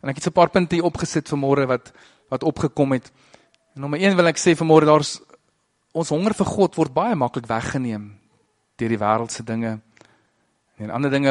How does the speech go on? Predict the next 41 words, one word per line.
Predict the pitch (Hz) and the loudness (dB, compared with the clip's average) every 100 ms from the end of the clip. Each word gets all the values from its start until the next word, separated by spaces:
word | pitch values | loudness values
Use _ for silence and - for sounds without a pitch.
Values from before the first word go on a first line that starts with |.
| 123 | 0
wat | 113 | -2
die | 110 | -2
vyand | 143 139 | -2 -2
vir | 135 131 | -4 -8
ons | 127 123 | -4 -4
oor | |
ons | 123 - | -4 -6
pad | - 147 - | -6 -6 -4
bring. | 135 131 127 _ _ _ 151 | -8 -8 -12 _ _ _ -10
Ons | - | -2
hongerte | 190 233 214 | 2 2 0
kan | 220 196 | -4 -2
maklik | 190 - 143 | -2 -2 -6
weggevat | 117 - 123 123 113 | -8 -8 -8 -8 -8
word | 117 - | -10 -12
vir | 110 | -18
God. | - 123 160 | -14 -12 -8
Ek | 160 | -4
weet | 196 | -2
nie | 151 | -2
wie | 143 | -4
van | - 135 | -2 -2
julle | 131 | 0
het | 127 | -2
al | 113 107 - 117 | -4 -8 -6 -6
ervaar | 110 - 123 120 | -6 -2 0 0
nie, | |
maar | 123 117 - - | 0 -2 -4 -16
ons | - 139 - | -6 -6 0
behoort | 135 151 | 2 4
eintlik | 135 127 139 | 2 -2 0
almal | 180 | 0
te | - 101 | -2 -4
ervaar | 104 - 107 107 | -6 -10 -10 -10
het. | - _ _ - _ _ _ _ _ _ | -14 _ _ -20 _ _ _ _ _ _
Die | 120 | -2
duiwel | 139 143 | -2 0
kom | 151 | 0
met | 143 | 0
allerlei | 139 151 147 131 | 2 2 2 0
dinge | 131 | -2